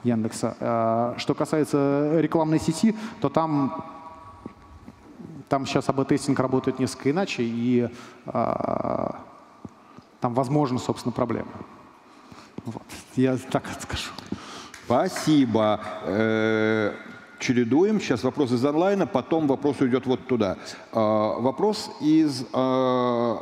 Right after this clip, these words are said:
Speaker 2: онлайна от Андрея Шумакова. А как часто повторно модерируются площадки для Р С Я? А то, например, существует форум, на котором,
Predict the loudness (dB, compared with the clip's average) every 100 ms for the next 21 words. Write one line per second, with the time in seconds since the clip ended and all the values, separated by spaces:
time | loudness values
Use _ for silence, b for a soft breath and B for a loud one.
0 | 0 2 4 4 4 2 2 0 2 2
1 | 2 2 4 4 2 0 0 2 2 4
2 | 2 B B B -2 0 -2 -4 0 2
3 | 2 -2 0 -2 2 0 2 4 4 6
4 | 6 4 4 0 0 -2 0 0 0 2
5 | 4 4 2 2 4 4 0 B B B
6 | 0 2 4 2 2 2 0 -4 -4 0
7 | 4 4 4 2 2 2 0 0 2 2
8 | 2